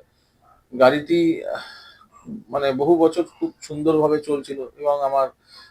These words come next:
ব্যবসাও ভালো মতন চলছিল। আমি বাবার ব্যবসাতে কোনো সময় ফোকাস করিনি। বাবার ব্যবসা ফুটপাতে ছিল, ওখান থেকে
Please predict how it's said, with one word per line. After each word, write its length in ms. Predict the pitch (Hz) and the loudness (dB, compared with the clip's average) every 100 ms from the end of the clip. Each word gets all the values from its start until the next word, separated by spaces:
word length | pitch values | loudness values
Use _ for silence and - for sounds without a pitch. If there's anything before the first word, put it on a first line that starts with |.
| _ 139 | _ 2
ব্যবসাও 420 | 135 - 147 131 | 2 4 2 4
ভালো 260 | 127 131 | 2 0
মতন 200 | 127 127 | -2 -6
চলছিল। 420 | 120 120 110 123 165 | -8 -8 -8 -10 -6
আমি 220 | 160 170 _ | -6 -6 _
বাবার 260 | 139 139 147 | 6 8 8
ব্যবসাতে 440 | 147 - 156 180 | 4 0 -6 -6
কোনো 240 | - 135 139 | -10 -6 -6
সময় 300 | 143 180 220 - _ _ _ | -6 -8 -8 -14 _ _ _
ফোকাস 260 | 143 151 151 | -2 0 0
করিনি। 180 | 139 151 | -2 2
বাবার 280 | 143 139 143 | 4 6 4
ব্যবসা 400 | 127 - 156 151 _ _ | 2 -2 -8 -8 _ _
ফুটপাতে 400 | 143 - 135 139 | -12 0 0 0
ছিল, 200 | - 156 | -6 -4
ওখান 320 | 180 156 131 | -2 -4 -8
থেকে 240 | 123 131 | -8 -8